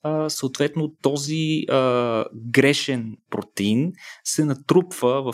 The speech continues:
периферните нерви на сърцето, предизвиквайки хронична болка, изтръпвания и увреждайки съответно тези структури, което води до фатални сърдечни проблеми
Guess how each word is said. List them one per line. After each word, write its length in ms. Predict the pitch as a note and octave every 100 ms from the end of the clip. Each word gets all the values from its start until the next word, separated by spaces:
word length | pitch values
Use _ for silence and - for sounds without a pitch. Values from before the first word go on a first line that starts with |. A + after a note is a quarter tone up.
| -
периферните 680 | A#2 A2 - B2+ B2 A2+ G2
нерви 320 | G2+ G#2+ G#2+
на 100 | F#2
сърцето, 540 | - - - D3 E3 D#3
предизвиквайки 600 | G#2 G#2+ D#3 E3+ E3 C#3
хронична 520 | - C#3 C3+ - A2
болка, 560 | G#2+ A2+ B2+ C#3 C#3 C3+
изтръпвания 800 | C3 B2 - C#3 C#3 C3+ C3+ C3+ - - -
и 120 | C#3+
увреждайки 960 | C3+ A#2+ B2+ C#3 C3 A#2+ A2+ C3 C3+ B2
съответно 520 | - A#2+ B2 A#2+ A2
тези 240 | A#2+ A2+
структури, 480 | G2+ - - - C3
което 300 | B2 A#2+ A2
води 260 | A2 B2 A2+
до 160 | A2+
фатални 540 | A2+ G#2 - A2 A#2 A2
сърдечни 580 | G#2 G2+ G#2 G2 F#2 -
проблеми 440 | F2+ G2 F2